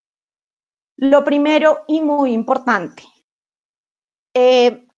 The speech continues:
como les contaba que es el tostador el que tiene que hacer el trámite, este tostador tiene que estar registrado ante la Federación Nacional de Cafeteros como tostador. Si no lo han hecho, el trámite es muy sencillo y no tiene costo.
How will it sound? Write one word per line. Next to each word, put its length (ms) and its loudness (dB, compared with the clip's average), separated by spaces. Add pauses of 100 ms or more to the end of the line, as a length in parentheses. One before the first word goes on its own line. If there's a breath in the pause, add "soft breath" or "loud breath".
(120)
como 160 -8
les 180 -6
contaba 480 -4
que 60 -12
es 100 -12
el 120 -10
tostador 500 -4
el 160 -8
que 80 -10
tiene 220 -10
que 80 -8
hacer 180 -10
el 140 -12
trámite, 640 -4 (760)
este 320 2
tostador 480 0
tiene 260 -8
que 60 -6
estar 360 -2
registrado 1040 -2 (160)
ante 260 -4
la 140 -2
Federación 580 -4
Nacional 480 -6
de 80 -12
Cafeteros 540 -6
como 240 -14
tostador. 400 -6 (1120)
Si 240 -4
no 120 2
lo 120 2
han 120 0
hecho, 440 -2 (160)
el 160 -4
trámite 600 -4
es 120 -2
muy 180 -6
sencillo 440 -8
y 40 -4
no 160 -8
tiene 320 -10
costo. 480 -10